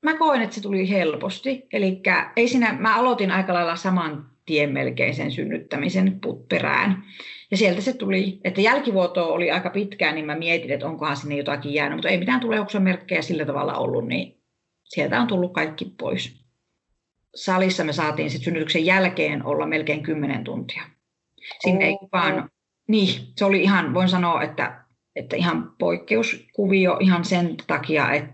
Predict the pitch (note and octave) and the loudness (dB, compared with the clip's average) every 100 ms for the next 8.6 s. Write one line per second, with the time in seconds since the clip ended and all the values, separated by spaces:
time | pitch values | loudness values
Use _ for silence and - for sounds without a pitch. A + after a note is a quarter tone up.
0 | - G3 F3+ F#3+ F#3 F#3 E3+ E3 G3+ F#3 | 2 4 4 2 0 0 -2 0 2 2
1 | - D3+ E3+ D#3+ D#3 D#3 D3 D3 D3 C3+ | 0 -4 -2 -2 -2 -2 0 2 2 0
2 | - - - _ _ _ - D#3+ D#3+ F3 | -4 -16 -20 _ _ _ -4 0 2 2
3 | D#3+ B2 A#2+ - G3 G3+ F3+ D3+ D#3 - | 0 -2 -6 -2 2 2 2 0 -4 -6
4 | _ _ _ _ _ _ D#3 D3+ C#3 - | _ _ _ _ _ _ -4 -2 -2 -4
5 | - _ _ - D3 D3 D3+ F#3 F3 D#3+ | -10 _ _ -2 -2 0 0 2 2 0
6 | D#3 D3 D3+ C#3+ B2+ - - - - - | -2 -2 -2 -2 -2 -6 -6 -8 -6 -6
7 | - - - F#3 - - - - - - | -8 -6 -4 -4 -6 -8 -6 -6 -6 -8
8 | - - - - D2+ | -6 -8 -8 -6 -4